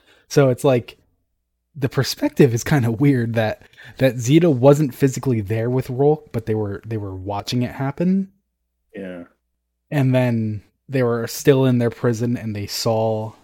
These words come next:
Speaker 1: the rib fall, and then Rolk appeared out of the, the dense cloud of dust that was kicked up.
Speaker 2: Yeah.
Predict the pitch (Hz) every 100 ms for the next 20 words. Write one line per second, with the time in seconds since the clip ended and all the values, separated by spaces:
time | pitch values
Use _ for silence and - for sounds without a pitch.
0 | - 117 107 110 110 98 - 113 107 107
1 | 104 104 - 117 113 107 101 101 92 104
2 | 110 107 - 104 - 110 107 110 - 104
3 | 98 98 95 - 107 104 101 - - 110
4 | 104 98 - 104 101 - - 107 101 -
5 | 107 - 104 104 - - _ _ _ _
6 | _ _ _ _ _ _ _ _ _ _
7 | 98 87